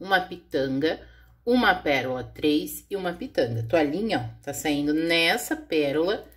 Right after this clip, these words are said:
tu entra na próxima.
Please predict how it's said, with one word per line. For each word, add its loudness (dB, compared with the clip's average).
tu -4
entra 2
na 4
próxima. 0